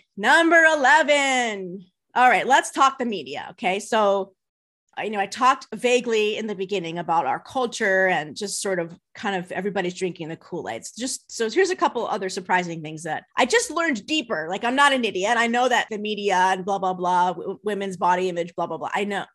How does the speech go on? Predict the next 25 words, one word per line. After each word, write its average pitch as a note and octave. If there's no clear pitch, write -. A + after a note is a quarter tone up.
and G3+
I E3
mean G#3
blah, F3+
blah, E3
blah E3+
with D#3+
respect, -
but F#3+
it's F#3+
like, F#3
it's G#3+
deeper, -
or F#3
just G3
at A3
least A#3+
for A#3
me, A#3+
it F#3+
took -
my G3
education F3+
even D#3+
deeper. D#3+